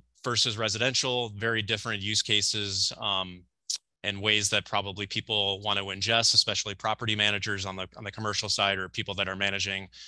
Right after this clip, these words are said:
um, properties or multiple properties that are being serviced by your company and, and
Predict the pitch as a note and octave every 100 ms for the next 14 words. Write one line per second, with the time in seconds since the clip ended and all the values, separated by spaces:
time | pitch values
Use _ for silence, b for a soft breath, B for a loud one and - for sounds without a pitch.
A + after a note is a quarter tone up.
0 | B B _ _ - G#2 F#2+ F#2 G#2+ C#3
1 | A#2 B2+ A#2+ A2+ G#2+ A2 G#2+ B2+ G#2+ G#2+
2 | A2 G#2 A2 G#2+ G#2 G2+ G2+ F#2+ - G#2
3 | G2 G#2 G2 F#2 G2 G#2 G2 F#2+ F#2 G#2
4 | G2+ F#2